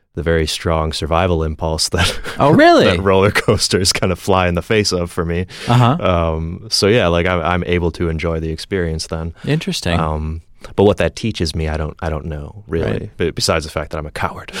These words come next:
Speaker 2: Yeah, interesting.
Speaker 1: I think that is still a value though to
Speaker 2: Mm-hmm.
Speaker 1: provide to the classroom is that, you know, we talk about how games are engaging
Speaker 2: Mm-hmm.
Speaker 1: as a teaching tool, and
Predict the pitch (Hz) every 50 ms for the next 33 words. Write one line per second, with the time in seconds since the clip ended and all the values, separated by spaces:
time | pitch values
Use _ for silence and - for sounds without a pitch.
0 | - 98 107 113 101 82 - 143 196 - - 185 139 - - - 78 - - -
1 | - 107 107 151 156 - 131 127 117 120 120 107 - - - - - _ - -
2 | - - - - 117 113 101 92 95 90 90 90 85 95 - - 92 82 76 87
3 | 82 82 82 82 85 71 57 71 76 78 - - - - - - - - 101 98
4 | 87 78 82 78 76 76 - 82 78 78 - 82 73 76 78 - 82 80 78 78
5 | 80 78 - 85 80 80 80 - - _ - _ - _ _ _ _ _ _ _
6 | _ _ _ _ _ _ - 87 82 80 80 82 85 - 101 92 92 95 90 90
7 | 85 82 87 82 80 78 85 80 80 80 82 80 - - - 80 78 76 78 80
8 | 80 87 85 82 78 78 80 76 78 - 92 98 107 113 104 92 87 90 87 85
9 | 98 - - 95 87 - 101 92 90 - 98 92 95 101 110 120 - - 82 80
10 | 78 78 78 80 78 76